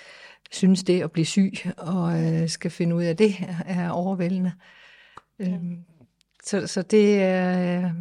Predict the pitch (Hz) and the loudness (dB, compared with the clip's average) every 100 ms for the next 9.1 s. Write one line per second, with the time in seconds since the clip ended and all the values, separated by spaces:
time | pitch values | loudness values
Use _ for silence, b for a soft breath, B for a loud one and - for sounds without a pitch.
0 | 180 - _ _ - 269 226 220 233 202 | -8 -12 _ _ -2 2 4 4 4 2
1 | - 196 214 214 - 226 - 170 - 208 | 0 2 4 4 2 0 0 -4 0 2
2 | 208 202 196 - 185 180 - 180 170 - | 4 2 0 -2 -2 -2 -2 -2 -2 -2
3 | 175 170 170 160 - - 185 196 190 180 | -2 -2 -2 -6 -14 -6 -2 0 0 0
4 | 185 170 185 190 - 180 170 170 165 180 | -2 -2 -4 -8 -4 -2 0 -2 -2 -2
5 | 190 185 175 175 170 156 185 - 165 170 | -4 -4 -6 -4 -4 -6 -10 -8 -6 -2
6 | 180 160 175 - 165 165 180 175 175 180 | -2 -2 -6 -6 -6 -6 -8 -6 -6 -6
7 | 185 180 175 - 165 b b b b b | -6 -8 -10 -10 -12 b b b b b
8 | b b b 202 190 190 208 185 180 175 | b b b -6 -4 -4 -4 -4 -2 -2
9 | 190 | -4